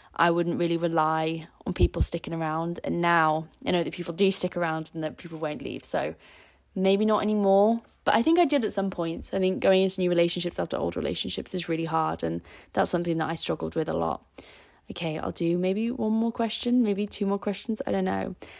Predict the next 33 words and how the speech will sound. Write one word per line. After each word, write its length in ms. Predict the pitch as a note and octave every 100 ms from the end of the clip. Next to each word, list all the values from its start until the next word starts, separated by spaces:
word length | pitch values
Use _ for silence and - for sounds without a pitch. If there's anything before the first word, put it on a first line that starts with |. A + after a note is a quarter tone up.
| -
How 140 | - A3
old 180 | A3+ A3
do 60 |
you 20 |
wanna 140 | C4 C4
be 100 | G3+
when 140 | F3+
you 60 | F3+
get 140 | E3+
married? 440 | F3 D#3+ D3+ D#3 - _ _ _ _ - - _ _ _ _ - - - _
You 120 | - A3
know, 340 | C4 D4+ E4+
when 140 | C4+
I 280 | B3 A3+ A3+
was 280 | C4 C4+ C4
younger, 640 | G#3+ A3 A3 G3+ - - G3 - - - - _ _ -
<laughs> 60 | F3+ - - -
this 160 | -
is 100 | G#3+
disgusting, 760 | - - - F3+ - - F#2+ - - - - _
I 460 | - G#3 A#3 C#4 C#4+
used 500 | G#3+ F#3+ G#3+ G#3+ -
to 60 | A#3+
want 320 | F#3 F#3+ -
to 80 | G#3
be 100 | F#3
married 400 | F3 F3+ F3 E3+
at 100 | -
twenty-four. 920 | - E3+ F#3 - F3+ - E3+ D#3+ E3 _ _ _ _ _ - - -
Two 280 | - D#4 E4+
years 340 | A#3+ A3+ A3+
from 220 | - F3+
now. 500 | F3+ F3+ F3+ E3+ D#3